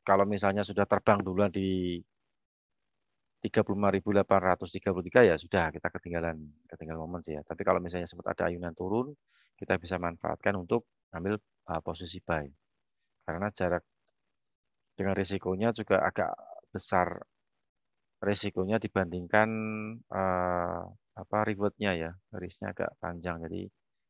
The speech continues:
eh, gambarannya gambaran nunggu ayunan turun baru kita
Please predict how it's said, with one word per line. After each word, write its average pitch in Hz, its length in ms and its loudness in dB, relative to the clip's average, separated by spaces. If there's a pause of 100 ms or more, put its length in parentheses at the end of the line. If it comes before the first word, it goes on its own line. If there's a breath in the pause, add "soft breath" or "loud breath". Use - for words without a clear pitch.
(640)
eh, 85 240 -4
gambarannya 85 560 -4
gambaran 85 380 -4 (680)
nunggu 95 240 -4
ayunan 90 320 -2
turun 110 160 -2
baru 87 160 0
kita 85 240 -2